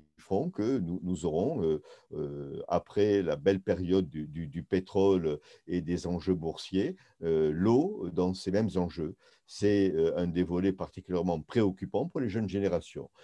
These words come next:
Il leur appartient de, d'avoir des, des réactions citoyennes, euh, si vous me permettez, un peu punchy, ce que nous n'avons peut-être pas toujours su faire,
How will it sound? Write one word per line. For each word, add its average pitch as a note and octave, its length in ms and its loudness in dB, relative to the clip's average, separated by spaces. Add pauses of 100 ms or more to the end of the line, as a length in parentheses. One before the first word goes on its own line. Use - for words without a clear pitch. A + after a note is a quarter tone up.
(140)
Il E2+ 100 -2
leur E2+ 120 4
appartient F2 560 0
de, F#2 200 -2 (280)
d'avoir F2 480 2
des, D#2 260 -4 (280)
des D2 800 -6
réactions G2 580 0
citoyennes, F#2+ 840 0
euh, D2+ 600 -2 (760)
si - 180 -16
vous D#2+ 120 -6
me D2+ 80 -8
permettez, E2 420 0
un G2+ 100 2
peu F2 120 -6
punchy, G2+ 560 -2 (100)
ce - 200 -10 (200)
que E2+ 220 -2
nous D#2+ 180 -6
n'avons E2 240 -2
peut-être F2 340 -8
pas E2+ 140 -2
toujours F2 420 -6
su F#2 300 -6
faire, A#2 460 0